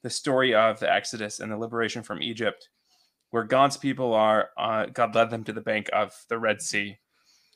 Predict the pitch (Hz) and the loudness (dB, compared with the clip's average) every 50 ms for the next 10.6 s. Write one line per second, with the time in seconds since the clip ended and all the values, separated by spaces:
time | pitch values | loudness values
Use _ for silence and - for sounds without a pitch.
0 | _ - 113 117 113 110 113 - 131 123 117 113 113 110 107 - - 127 117 117 | _ -6 -4 -2 -2 -2 2 4 6 6 6 4 2 -2 -4 -4 -4 -2 -2 -2
1 | 107 110 107 107 110 110 110 107 104 101 101 - - - 110 110 110 107 107 107 | -6 -8 -8 -6 -4 -4 -2 -4 -4 -6 -8 -14 -12 -10 -8 -6 -6 -6 -8 -10
2 | - - _ - 127 123 127 117 110 107 - - - 101 - - _ _ - _ | -12 -16 _ 2 6 6 6 6 6 2 0 0 0 0 0 -2 _ _ -16 _
3 | - 127 120 123 - - 120 110 117 110 98 - _ _ _ _ _ _ _ _ | 0 0 0 0 0 -4 0 4 4 2 2 0 _ _ _ _ _ _ _ _
4 | _ _ - 117 117 117 113 - - - _ _ _ _ _ _ - 123 123 123 | _ _ 2 6 6 6 6 4 2 -2 _ _ _ _ _ _ -6 -4 -2 -2
5 | 120 - - 120 120 - - 160 165 165 139 139 147 147 147 143 - 147 127 131 | -4 -6 -6 -8 -6 -2 0 2 2 2 2 4 4 4 4 4 2 0 0 0
6 | 127 110 127 127 139 139 131 120 117 117 113 110 107 101 - 156 139 131 117 107 | 0 4 6 6 8 8 6 6 4 2 0 -2 -4 -4 0 2 2 2 0 -2
7 | - - - 104 104 104 113 131 156 156 _ _ _ _ _ _ _ _ _ _ | -4 -6 -6 -4 -4 -6 -8 -12 -14 -18 _ _ _ _ _ _ _ _ _ _
8 | _ _ - 110 110 110 110 107 110 107 104 107 101 _ _ _ _ _ _ _ | _ _ -4 -2 0 2 2 2 0 -2 -6 -10 -14 _ _ _ _ _ _ _
9 | _ _ _ - 127 107 104 104 104 104 104 101 95 _ _ _ - 123 117 117 | _ _ _ -10 -4 -2 0 0 0 -2 -4 -8 -12 _ _ _ -6 -2 -2 -2
10 | 120 110 110 107 110 107 107 104 104 104 104 | -2 -2 -4 -6 -6 -8 -10 -10 -12 -12 -16